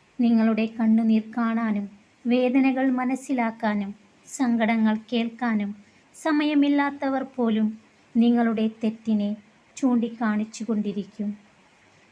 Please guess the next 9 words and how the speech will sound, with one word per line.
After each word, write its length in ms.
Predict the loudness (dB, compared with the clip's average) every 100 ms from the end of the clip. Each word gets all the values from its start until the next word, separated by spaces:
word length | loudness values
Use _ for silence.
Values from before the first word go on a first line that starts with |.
| _ -6
എപ്പോഴും 540 | -6 0 2 2 0
ചിരിക്കുന്ന 520 | 0 -2 -2 -4 -2 -2
മുഖങ്ങളിൽ 600 | -2 -2 0 0 0 -2 -4 -16 _ -6
ദുഃഖങ്ങൾ 580 | -6 -4 -2 0 0 -4 -2
ഇല്ലെന്ന് 420 | -2 0 0 0 -2
ധരിക്കരുത്. 640 | -2 -4 -4 -4 -4 -8 -8 _ _ _ _
ദുഃഖങ്ങളെ 600 | -6 -4 -2 0 2 0 -2
കൈകാര്യം 640 | -4 -2 -2 -2 0 -2 -2
ചെയ്യാനുള്ള 640 | -2 -2 -2 -2 -2